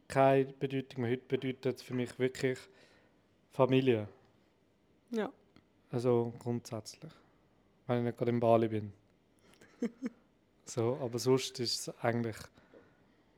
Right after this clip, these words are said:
Speaker 1: mit Religion, klar hat's mit, mit Religion zu tun. Ich meine, es kommt von dort, so ist es nicht. Aber es hat, Religion hat sonst schon nicht wirklich einen Stellenwert in meinem Leben.
Speaker 2: Ja.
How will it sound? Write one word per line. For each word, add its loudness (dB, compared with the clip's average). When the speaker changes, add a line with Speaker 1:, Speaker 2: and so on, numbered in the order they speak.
Speaker 1:
mit 0
Religion, 8
klar 12
hat's 8
mit, 2
mit 6
Religion 12
zu -6
tun. 2
Ich 0
meine, 4
es -4
kommt 6
von 6
dort, 2
so -2
ist -4
es -6
nicht. 0
Aber -6
es -6
hat, 0
Religion 6
hat 2
sonst 2
schon 4
nicht 0
wirklich -2
einen 0
Stellenwert 4
in 2
meinem 0
Leben. 2
Speaker 2:
Ja. -6